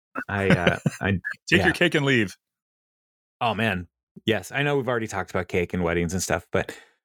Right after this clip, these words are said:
Speaker 1: um,
Speaker 2: Yeah.
Speaker 1: I do think that, uh, <laughs> I would be so happy if I went to a wedding and they just gave me a to-go box. <laughs>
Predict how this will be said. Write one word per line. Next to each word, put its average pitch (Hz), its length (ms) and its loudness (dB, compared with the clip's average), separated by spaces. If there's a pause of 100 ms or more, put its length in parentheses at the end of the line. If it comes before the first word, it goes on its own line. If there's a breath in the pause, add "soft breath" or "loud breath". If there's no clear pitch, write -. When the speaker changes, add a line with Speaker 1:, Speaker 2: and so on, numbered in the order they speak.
(140)
Speaker 1:
um, 98 240 0
Speaker 2:
Yeah. 92 140 2 (400)
Speaker 1:
I 123 100 -2
do 131 220 0
think 107 340 -4
that, 90 540 -2 (520)
uh, 85 360 0 (840)
<laughs> - 20 0 (1080 loud breath)
I 127 80 -2
would 135 260 0
be 123 120 -2
so 120 220 -2
happy 101 360 -2
if 87 120 -2
I 101 80 0
went 104 200 -2
to 107 80 0
a 95 40 0
wedding 92 440 0
and 95 140 -2
they 95 80 2
just 90 180 -2
gave 95 160 0
me 90 200 0
a - 60 -8
to-go 85 360 -2
box. - 520 -4
<laughs> - 60 -20